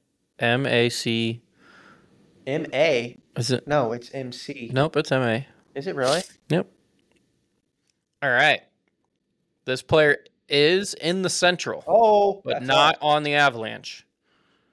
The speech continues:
Speaker 1: And Nathan MacKinnon is twenty-eight years old, and it's lower than twenty-eight. So whoever we're looking for is twenty-seven years old, I will also tell you that this player wears a number that is lower than twenty-nine. Twenty-seven-year-old center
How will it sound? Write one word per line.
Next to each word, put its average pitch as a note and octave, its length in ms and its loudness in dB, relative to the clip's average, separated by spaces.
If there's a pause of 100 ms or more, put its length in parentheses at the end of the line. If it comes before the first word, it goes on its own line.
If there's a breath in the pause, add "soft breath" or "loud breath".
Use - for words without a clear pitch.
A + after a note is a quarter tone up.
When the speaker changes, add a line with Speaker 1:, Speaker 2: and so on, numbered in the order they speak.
(220)
Speaker 1:
And A2+ 160 -8
Nathan B2+ 320 -4
MacKinnon E3 400 0
is C3 100 -6
twenty-eight C#3+ 520 -2
years B2+ 240 -2
old, A2+ 340 2 (440)
and A2 80 -12
it's - 160 -16
lower C3 280 2
than B2 140 -6
twenty-eight. B2 440 -4
So A2+ 160 -8
whoever C3+ 380 0
we're C#3+ 100 2
looking C#3 280 -2
for C3+ 280 2
is A#2+ 140 0
twenty-seven C#3+ 640 -2
years C#3+ 180 -2
old, B2 320 0 (420 soft breath)
I B2+ 60 2
will B2+ 140 4
also E3 280 4
tell B2 240 0
you A#2+ 220 -6
that A#2+ 360 0
this C3 200 -6
player D3+ 420 0
wears C3 460 2
a B2 40 -6
number B2+ 360 -2
that A#2+ 160 -2
is G#2+ 160 -12
lower A#2 520 -2
than A2 160 -8
twenty-nine. A2 680 -6 (1700 soft breath)
Twenty-seven-year-old C#3 920 0
center D#3 580 -2